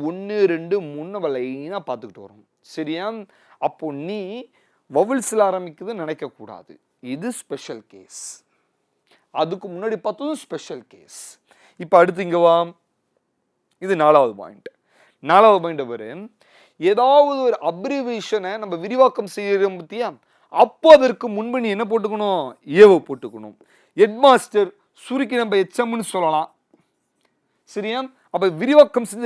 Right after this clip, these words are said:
ஹெட்மாஸ்டர் வருதுல, அப்போ நீ ஏவ போடணும். சப் இன்ஸ்பெக்டர் பெருசா சொல்றியா அப்ரிவியேஷனை, அப்போ முன்னாடி ஏ போட்டுக்கணும். புரியுதா? ஏ சப் இன்ஸ்பெக்டர், ஏ ஹெட்மாஸ்டர்,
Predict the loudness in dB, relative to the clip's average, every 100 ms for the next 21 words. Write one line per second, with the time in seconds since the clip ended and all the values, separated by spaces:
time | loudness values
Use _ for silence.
0 | 2 2 -4 -6 -8 -2 -2 -2 -2 -4
1 | _ _ _ 2 2 2 _ 4 6 8
2 | 8 8 2 -8 -16 -20 -20 _ _ _
3 | _ _ -6 6 8 8 0 -2 0 0
4 | 2 4 4 4 _ _ -2 -2 -2 -4
5 | -2 -6 0 0 0 -4 -6 -6 -8 -8
6 | _ _ _ 0 0 4 2 2 0 2
7 | 6 6 4 -6 -10 -16 -20 -20 _ _
8 | _ _ _ _ _ _ _ _ _ _
9 | _ -10 -8 -6 -2 -4 -4 -6 -6 -10
10 | -14 -12 -12 _ 0 0 0 -8 _ 4
11 | 8 8 4 -2 -8 -8 -8 -10 -10 -8